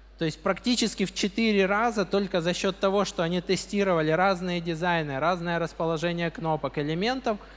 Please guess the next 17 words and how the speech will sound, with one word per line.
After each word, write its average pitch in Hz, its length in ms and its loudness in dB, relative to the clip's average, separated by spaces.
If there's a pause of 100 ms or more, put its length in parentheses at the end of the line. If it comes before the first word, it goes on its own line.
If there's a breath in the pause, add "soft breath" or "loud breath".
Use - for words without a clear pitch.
(140 loud breath)
они 185 260 2
достигли 196 520 2
повышения 165 580 0
конверсии. 151 680 -2
И 180 80 2
там, 190 320 0
и 175 60 -2
там 262 420 -2
одностраничный 175 960 0
простой 165 480 0
сайт, 147 380 2
у - 40 -10
которого 143 460 -2
одна 180 460 0 (400 loud breath)
простая 175 720 0 (160)
цель: 139 460 0
собирать 139 580 0